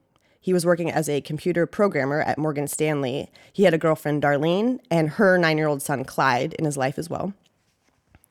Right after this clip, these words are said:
This is where we get to the night of October thirty-first, nineteen ninety-eight, when Carl and his girlfriend were on their way to take her nine-year-old son to a child's, or, like, a children's Halloween party located in the Bronx.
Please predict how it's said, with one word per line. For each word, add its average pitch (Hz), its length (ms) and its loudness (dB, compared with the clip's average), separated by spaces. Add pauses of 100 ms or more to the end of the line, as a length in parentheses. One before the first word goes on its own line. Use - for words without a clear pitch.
(120)
This 202 160 2
is 214 100 -2
where 208 140 4
we 190 60 4
get 170 140 4
to - 60 -10
the 165 80 -2
night 160 240 2
of 160 100 -2
October 147 400 -4
thirty-first, 151 720 -4 (380)
nineteen 175 320 -2
ninety-eight, 156 680 -2
when 165 140 -2
Carl 165 380 2
and 156 180 0
his 147 140 -2
girlfriend 147 560 -2
were 151 120 -4
on 156 100 0
their 156 100 0
way 151 140 2
to 151 100 -6
take 139 300 -4
her 240 200 2
nine-year-old 151 440 2
son 139 280 -2
to - 140 -4
a 143 60 0
child's, 165 520 -2 (320)
or, - 80 2
like, 180 140 4
a - 40 -2
children's 175 360 0
Halloween 160 380 2
party 156 260 -2
located 139 480 -2
in 131 80 -4
the 123 60 -2
Bronx. - 460 -8